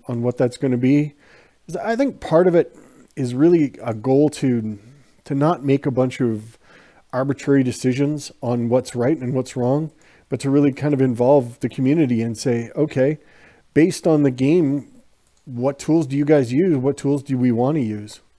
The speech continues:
Uh, will we be backporting features from subsequent iterations of Aurora, like Odyssey and Electron? <laughs> Oh, God, Phil.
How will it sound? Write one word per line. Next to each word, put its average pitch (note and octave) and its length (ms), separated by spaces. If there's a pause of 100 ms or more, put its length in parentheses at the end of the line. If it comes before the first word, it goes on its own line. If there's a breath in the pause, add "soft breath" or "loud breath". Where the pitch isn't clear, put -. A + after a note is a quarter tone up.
(2250)
Uh, D3 220
will C#3+ 140
we D#3+ 100
be D#3+ 180
backporting D3+ 880
features D3 420
from B2 320
subsequent C#3 760 (300)
iterations C#3 580
of C3+ 80
Aurora, A#2 680 (460 soft breath)
like B2 260
Odyssey C#3 500
and C3 100
Electron? B2+ 640 (100)
<laughs> - 100
Oh, B3+ 60
God, D3 400
Phil. - 340